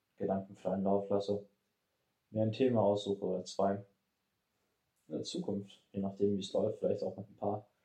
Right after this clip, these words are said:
anderen Leuten, die interessante Gedanken haben, drüber rede, diskutiere, Gedanken austausche.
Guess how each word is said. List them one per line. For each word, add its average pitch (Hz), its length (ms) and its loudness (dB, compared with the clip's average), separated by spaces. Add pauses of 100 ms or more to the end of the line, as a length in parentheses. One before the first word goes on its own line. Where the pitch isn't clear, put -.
(360)
anderen 120 260 2
Leuten, 123 400 4
die 98 160 -4
interessante 110 580 -6
Gedanken 104 460 -4
haben, 110 420 -8
drüber 104 240 -2
rede, 113 240 2
diskutiere, 117 640 0 (840)
Gedanken 110 320 -4
austausche. - 640 -6